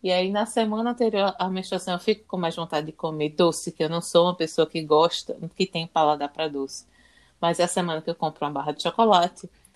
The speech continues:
é a semana que eu vejo filmes mais românticos. E todo mês é isso, né? Mas você poder observar as suas mudanças naturais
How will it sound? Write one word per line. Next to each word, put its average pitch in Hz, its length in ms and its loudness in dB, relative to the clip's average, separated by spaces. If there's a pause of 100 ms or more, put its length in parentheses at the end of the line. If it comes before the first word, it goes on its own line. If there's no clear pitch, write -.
(140)
é 151 80 0
a 151 40 -2
semana 151 760 -4
que 151 520 -4 (280)
eu 165 140 2
vejo 156 640 0
filmes 147 520 -4
mais 147 840 -4 (420)
românticos. 185 1000 2 (460)
E 277 160 4
todo 320 520 4
mês 262 760 -2
é 339 180 6
isso, 214 680 -6
né? 185 200 -6 (200)
Mas 302 180 -2
você 381 260 -2
poder 208 640 2 (140)
observar 202 880 -2
as 214 180 -4
suas 294 260 -2
mudanças 175 1000 -2
naturais 180 1000 -4